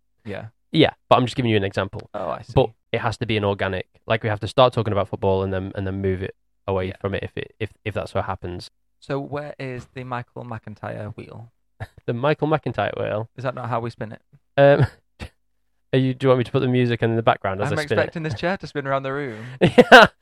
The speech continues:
Speaker 1: And then the
Speaker 2: This,
Speaker 1: topic
Speaker 2: are,
Speaker 1: right
Speaker 2: are you
Speaker 1: on. <laughs>
Speaker 2: aware this room is smaller than a shed?
Speaker 1: Well, I'm happy to spin round if that's what is needed.
Speaker 2: <laughs> Now, Ben asked me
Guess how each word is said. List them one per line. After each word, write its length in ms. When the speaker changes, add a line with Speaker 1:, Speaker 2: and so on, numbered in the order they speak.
Speaker 1:
And 160
then 100
the 80
Speaker 2:
This, 240
Speaker 1:
topic 160
Speaker 2:
are, 80
Speaker 1:
right 120
Speaker 2:
are 100
you 280
Speaker 1:
on. 120
<laughs> 0
Speaker 2:
aware 380
this 180
room 240
is 260
smaller 720
than 380
a 80
shed? 600
Speaker 1:
Well, 280
I'm 60
happy 180
to 80
spin 240
round 300
if 100
that's 160
what 80
is 80
needed. 300
Speaker 2:
<laughs> 400
Now, 380
Ben 240
asked 220
me 320